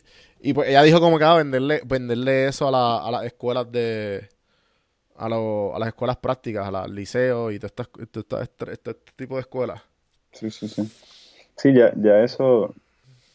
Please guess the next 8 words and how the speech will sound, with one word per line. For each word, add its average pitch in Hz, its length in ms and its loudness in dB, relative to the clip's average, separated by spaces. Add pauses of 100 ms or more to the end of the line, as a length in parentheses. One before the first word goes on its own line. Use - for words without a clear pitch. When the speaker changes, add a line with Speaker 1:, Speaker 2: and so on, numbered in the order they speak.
(560)
Speaker 2:
digo, 90 240 2
nada, 80 220 -2
yo, 90 100 6
yo 90 220 2
pienso 101 260 -2
que 107 80 4
eso, 98 300 2
eso, 98 340 -2